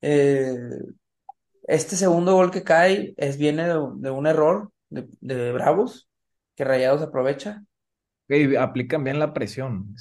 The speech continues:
Speaker 1: Aplican la presión. Y cae el gol y buen pase de Maxi, Funes Mori está.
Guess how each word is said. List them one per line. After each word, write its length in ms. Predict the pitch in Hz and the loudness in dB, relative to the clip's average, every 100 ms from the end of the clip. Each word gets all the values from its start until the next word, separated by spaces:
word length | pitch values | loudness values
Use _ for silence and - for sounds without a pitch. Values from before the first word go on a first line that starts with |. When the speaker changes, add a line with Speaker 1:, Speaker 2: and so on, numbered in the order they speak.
| - | -14
Speaker 1:
Aplican 400 | - 139 160 156 | -6 -2 0 2
la 160 | 151 | 2
presión. 540 | 143 123 160 202 208 _ _ _ _ _ _ _ _ _ _ _ _ _ _ | 0 -4 -4 -4 -6 _ _ _ _ _ _ _ _ _ _ _ _ _ _
Y 920 | - 135 131 131 127 123 123 123 123 | -12 -8 -4 -4 -4 -4 -6 -6 -10
cae 240 | - 131 160 | 0 4 4
el 100 | 165 | 4
gol 300 | 170 214 214 | 2 0 -2
y 500 | 147 139 127 120 123 - _ _ | -4 -4 -4 -6 -10 -16 _ _
buen 220 | 135 139 | 0 2
pase 220 | 160 160 | 4 2
de 60 | 175 | 0
Maxi, 680 | 156 185 - 220 214 208 - _ | 0 -2 -4 -4 -4 -4 -10 _
Funes 220 | 139 135 | -8 -6
Mori 240 | 127 135 147 | -4 -2 -2
está. 540 | 147 156 170 190 - | -2 0 0 -2 -12